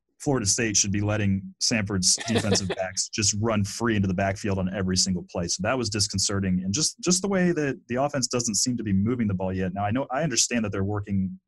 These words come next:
Speaker 1: a new offense in, and it's a new
Speaker 2: Mm-hmm.
Speaker 1: coach, and he's gotta figure out what, you know, what these guys are good at too.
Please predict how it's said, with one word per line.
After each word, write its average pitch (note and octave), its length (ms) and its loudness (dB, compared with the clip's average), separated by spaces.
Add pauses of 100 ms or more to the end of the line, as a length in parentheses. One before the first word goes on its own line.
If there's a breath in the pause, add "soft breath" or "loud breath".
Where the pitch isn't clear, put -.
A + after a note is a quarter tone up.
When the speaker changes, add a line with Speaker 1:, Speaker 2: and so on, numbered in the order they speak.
Speaker 1:
a G#2 60 -20
new G2 200 -4
offense F#2+ 440 -2
in, F#2 120 -2
and F2+ 100 0
it's F#2 120 -4
a - 40 -10
new F#2 140 2
Speaker 2:
Mm-hmm. F#2 60 -6
Speaker 1:
coach, G2 420 -4 (280 loud breath)
and F#2 80 -10
he's A#2+ 120 0
gotta G#2+ 180 -2
figure G2+ 260 -4
out F2 100 -6
what, F#2+ 120 -6 (160)
you F#2 100 -14
know, - 100 -18
what F#2 120 -6
these G2 160 0
guys F#2+ 260 0
are F#2+ 60 -4
good F#2 180 -2
at E2+ 180 -6
too. G2+ 340 -2